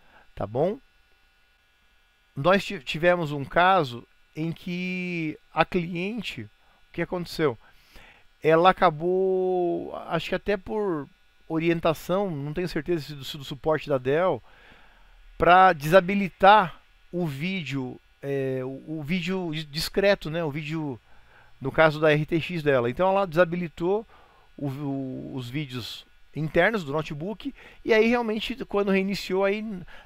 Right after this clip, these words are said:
não deu vídeo mesmo, né? Aí não tem o que fazer. Aí nesse caso, se você não tem vídeo nem externo, tá? Então isso, isso, isso, isso que eu tô, essa informação que eu tô passando, realmente é pra, se você ligar e gerar vídeo externo,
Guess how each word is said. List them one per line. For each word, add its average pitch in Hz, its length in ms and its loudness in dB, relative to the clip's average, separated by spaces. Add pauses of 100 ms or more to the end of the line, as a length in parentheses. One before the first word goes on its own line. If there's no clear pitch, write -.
não 180 240 2
deu 196 220 2
vídeo 185 320 -6
mesmo, 143 480 -2
né? 139 140 -2
Aí 180 120 2
não 208 80 -2
tem 214 140 -4
o 214 40 -4
que - 60 -16
fazer. 165 400 -2 (500)
Aí 143 220 2
nesse 170 480 0
caso, 156 540 4
se - 120 -14
você 143 280 -4
não 165 100 -2
tem 160 220 -2
vídeo 151 260 -4
nem 208 220 -4
externo, 165 680 2
tá? 143 280 -6 (520)
Então 147 160 2
isso, 160 160 0
isso, 165 160 -6
isso, 170 180 -6 (200)
isso 185 160 -6
que 214 60 -6
eu 190 40 -6
tô, 180 280 -2
essa 151 180 -4
informação 160 380 -2
que 175 80 -6
eu - 20 -8
tô 165 100 -8
passando, 160 720 -6 (600)
realmente 202 300 -2
é 214 60 2
pra, 220 160 0 (420)
se - 140 -18
você - 280 0 (400)
ligar 196 680 4
e 190 80 -6
gerar 190 280 4
vídeo 190 200 -6
externo, 123 460 -2